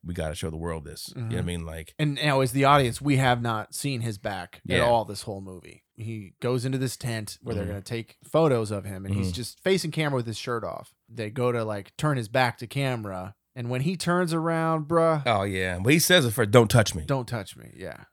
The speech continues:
Speaker 1: You know, and he's
Speaker 2: Yeah.
Speaker 1: like, "Well, can you turn your back towards the camera?"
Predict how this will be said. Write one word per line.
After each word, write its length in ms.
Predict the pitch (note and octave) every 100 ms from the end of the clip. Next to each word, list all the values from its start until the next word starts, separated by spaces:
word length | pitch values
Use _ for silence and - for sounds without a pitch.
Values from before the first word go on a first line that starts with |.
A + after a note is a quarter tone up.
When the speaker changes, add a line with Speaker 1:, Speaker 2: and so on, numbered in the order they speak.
| -
Speaker 1:
You 180 | C#2+ D#2
know, 180 | C#2+
and 100 | D2
he's 100 | D#2+
Speaker 2:
Yeah. 60 | E2+
Speaker 1:
like, 100 | E2+
"Well, 100 | F#2
can 380 | F2 F#2+ F2 D#2+ -
you 160 | F#2
turn 280 | F2+ F#2 E2
your 140 | E2 E2
back 380 | F2 D2+ -
towards 300 | - D#2 C2
the 60 | -
camera?" 220 | - -